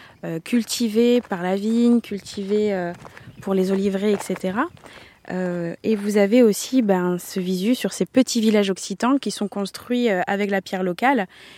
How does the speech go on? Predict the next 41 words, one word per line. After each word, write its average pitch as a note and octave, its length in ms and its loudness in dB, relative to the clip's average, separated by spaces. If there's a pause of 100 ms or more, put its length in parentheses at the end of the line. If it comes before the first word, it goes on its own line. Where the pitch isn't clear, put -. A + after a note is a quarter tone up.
(160)
Et F3+ 240 -4
comme G3 180 -2
je F#3 100 -4
vous F#3 140 -6
le F#3 60 -4
disais, G3+ 320 -2
la G3+ 120 0
pierre G#3+ 300 -4
ici G3 240 -4
est F3 60 0
très - 200 -4
diversifiée. F#3+ 600 -4
Donc A3 240 -2
nous F#3+ 140 0
avons F#3 240 0
des F3+ 160 2
murs G#3+ 240 0
qui F3+ 100 -10
sont, G3+ 280 -4
euh, E3+ 80 -4 (520)
polychromes A3 680 4
pour G3+ 140 -8
certains A3 380 -4
qui - 100 -12
peuvent F#3 220 -2
avoir, F3+ 340 0
euh, E3+ 100 -4 (600)
euh, - 20 -16 (160)
trois G#3+ 280 2
à G3 100 2
quatre F#3+ 200 -2
couleurs G3 360 0
différentes G3+ 500 -2
en G3 60 -4
fonction G3 340 -4
des F#3+ 140 2
roches F#3+ 340 -2
que - 120 -2
l'on E3+ 300 -2
trouve F#3 360 -6
localement. F3+ 420 -2